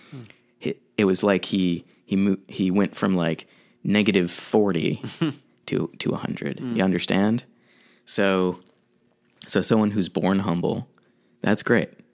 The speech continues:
Speaker 2: but it's not interesting. It's like the hero's journey we're talking about.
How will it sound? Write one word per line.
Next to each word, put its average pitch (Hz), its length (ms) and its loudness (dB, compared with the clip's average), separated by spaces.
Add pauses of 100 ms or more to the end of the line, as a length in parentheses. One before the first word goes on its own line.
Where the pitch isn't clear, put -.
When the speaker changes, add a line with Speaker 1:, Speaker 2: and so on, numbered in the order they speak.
(380)
Speaker 2:
but - 120 0
it's - 100 0
not 104 180 4
interesting. - 480 0
It's - 160 -6
like - 140 -2
the 95 80 -4
hero's 92 260 0
journey 95 240 2
we're 90 100 0
talking - 400 -2
about. - 300 -4